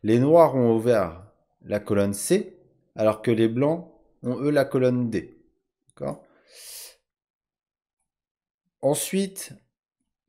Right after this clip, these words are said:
qui dit colonne ouverte, ou plutôt semi-ouverte, dit avant-poste. Mais ça, c'est quelque chose d'avancé, on va pas en parler tout de suite. Il y aura évi-, des vidéos YouTube sur ce thème, mais pour l'instant, on va pas parler des avant-postes.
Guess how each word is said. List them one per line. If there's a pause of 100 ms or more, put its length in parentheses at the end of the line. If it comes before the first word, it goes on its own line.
qui
dit
colonne
ouverte,
ou
plutôt
semi-ouverte, (480)
dit (100)
avant-poste.
Mais
ça,
c'est (340)
quelque
chose
d'avancé,
on
va
pas
en
parler
tout
de
suite. (220)
Il
y
aura
évi-,
des
vidéos
YouTube
sur
ce
thème,
mais
pour
l'instant,
on
va
pas
parler
des
avant-postes.